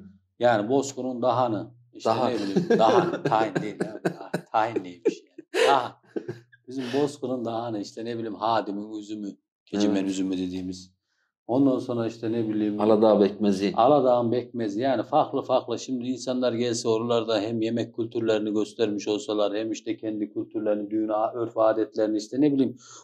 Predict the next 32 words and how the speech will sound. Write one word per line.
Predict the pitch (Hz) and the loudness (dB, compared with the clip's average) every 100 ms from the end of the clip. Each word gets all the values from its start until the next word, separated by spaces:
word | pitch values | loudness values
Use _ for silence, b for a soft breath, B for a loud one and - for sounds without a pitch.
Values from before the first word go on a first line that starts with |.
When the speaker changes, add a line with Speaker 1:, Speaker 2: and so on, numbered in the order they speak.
| B | B
Speaker 1:
oraya | 151 196 185 | 6 6 6
özgü | 190 180 185 | 4 4 4
ne | 185 | 6
varsa. | 143 98 - - | 6 4 2 2
Speaker 2:
Lafını | 151 165 175 | 4 6 6
kesiyorum | 160 165 147 | 4 4 2
da | |
su | 123 156 | 2 2
böreği | 160 156 147 131 - _ _ _ _ _ _ _ _ | 4 4 4 2 -4 _ _ _ _ _ _ _ _
Altınekin, | 131 143 147 143 135 127 117 | 2 2 2 -2 0 -2 2
Kadınan'ın | 123 135 131 | 4 4 0
tarafını | 127 131 131 143 | 0 2 2 0
mı, | 147 139 | -8 -10
Çumra'nın | - 110 101 | -4 -2 -2
mı? | 87 - _ _ _ _ _ _ _ | -6 -16 _ _ _ _ _ _ _
Speaker 1:
Çumralar | - 139 135 120 113 110 | -10 0 2 2 0 0
biraz | 110 104 | -4 -4
daha | 107 101 | -6 -6
şey | - 101 | -4 -2
yapar. | 95 87 - _ _ _ _ - | -2 -4 -12 _ _ _ _ -10
Ee, | 104 104 107 | -8 -4 0
Speaker 2:
İnce | 120 123 | 2 6
mi | 120 | 6
Speaker 1:
şimdi, | 117 101 95 92 | 6 4 0 -4
Speaker 2:
yapar? | 98 135 | -4 0
<laughs> | |
Speaker 1:
aynen, | 117 101 - - | 2 2 2 0
şimdi | 139 101 95 95 104 - | -2 -4 -10 -14 -18 -18
Altınekin'le | 107 107 104 113 98 101 101 107 - _ _ - | -10 -8 -4 -4 -4 -4 -4 -6 -10 _ _ -6
kardeşlerimiz | 104 98 - 104 98 92 92 | -4 -4 -6 -6 -6 -6 -10
bize | 98 95 98 | -8 -8 -8
gücenmesinler. | 107 110 104 101 95 - 160 | -4 -2 -2 -4 -6 -4 -4